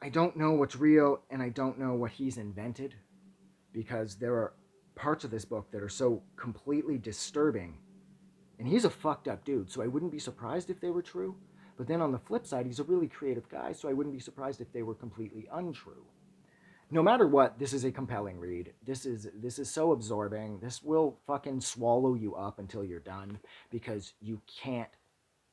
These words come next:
not wait to find out what happens next. Just what other fucked up situation Man's gonna, Manson's story's gonna find himself in.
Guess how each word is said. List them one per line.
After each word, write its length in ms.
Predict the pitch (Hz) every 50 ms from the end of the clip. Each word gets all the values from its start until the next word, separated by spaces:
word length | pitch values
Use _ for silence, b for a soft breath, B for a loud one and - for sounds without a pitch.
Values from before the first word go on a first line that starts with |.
| _ _ _ _ _ _ _
not 560 | 110 127 131 139 139 131 123 101 - - - - _ _ -
wait 320 | 117 110 107 104 - _ -
to 100 | - 110
find 340 | - - 117 113 107 98
out 220 | 104 104 98 95 - _ _ _ _ _ _ _ _ _ _ _ 101
what 180 | 104 104 107
happens 400 | 104 104 110 117 110 98 90 85
next. 420 | 98 104 120 123 117 - - - _ _ _ _ _ _ _ _ _ _ _ -
Just 220 | 117 101 - - 113
what 160 | 117 127 127
other 300 | 131 131 135 131 123 - - _ _ _ _ _ _ - - -
fucked 260 | 156 156 156 - 170
up 160 | 165 156 -
situation 540 | - 170 160 - 156 156 156 151 151 156 147
Man's 240 | 139 139 143 131 -
gonna, 220 | - 151 143 120 -
Manson's 420 | 135 139 147 143 - 151 143 -
story's 200 | 156 147 147 131
gonna 160 | - 135 120
find 240 | 107 - 127 143 151
himself 260 | 156 - - 156 151
in. 160 | 175 165 160